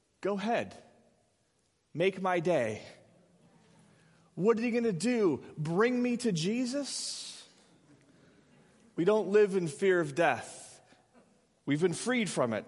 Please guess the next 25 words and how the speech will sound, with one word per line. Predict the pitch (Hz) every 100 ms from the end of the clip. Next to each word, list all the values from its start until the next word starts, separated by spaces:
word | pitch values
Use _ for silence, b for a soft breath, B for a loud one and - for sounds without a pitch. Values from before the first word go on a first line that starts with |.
| - - _ _ _
And | 139
we've | 180 208
been | 214 208
freed | - 247 254 202
from | 247 208
Satan, | - 233 196 127 123 104 - _ _ _ _ _ _ _ _ _ _
from | - 165
bondage, | 147 170 202 190 156 131 117 - - - - _
enslavement | 135 - - - 202 208 165 143 117 - - - _ _ -
to | 147
Satan. | - 175 147 110 98 101 _ _ _ _ b b b b -
In | 185
the |
Gospels, | 175 214 214 185 170
in |
a | 175
couple | 226 214
different | 208 196 180
places, | 180 180 175
Matthew | 160 202 196 202
chapter | - 185 185
twelve, | - 196 185 165
Mark | 175 202 202
chapter | - 185 180
three, | 170 185 196